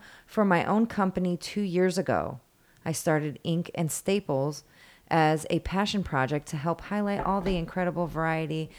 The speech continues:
of artists we have here in Tucson, Arizona.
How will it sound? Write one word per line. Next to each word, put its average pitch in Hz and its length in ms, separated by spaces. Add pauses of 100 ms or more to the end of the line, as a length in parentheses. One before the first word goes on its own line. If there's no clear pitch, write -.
(240)
of - 200
artists 170 680 (1400)
we 208 220
have 170 240
here 139 220
in 139 100
Tucson, 131 640 (320)
Arizona. 135 680